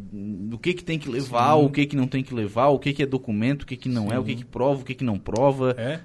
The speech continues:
Speaker 1: É, é, e sim, se tem alguém que não, aqui, ó, tá aqui, fa-, faz.
Speaker 2: Isso.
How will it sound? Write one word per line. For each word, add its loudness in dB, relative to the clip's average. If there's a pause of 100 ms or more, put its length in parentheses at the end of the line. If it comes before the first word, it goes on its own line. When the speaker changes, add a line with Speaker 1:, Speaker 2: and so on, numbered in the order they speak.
Speaker 1:
É, 0
é, -2
e -4
sim, 2 (180)
se -2
tem 2
alguém 2
que -8
não, -6 (840)
aqui, 0
ó, 6
tá -4
aqui, -2
fa-, 0
faz. 0
Speaker 2:
Isso. -8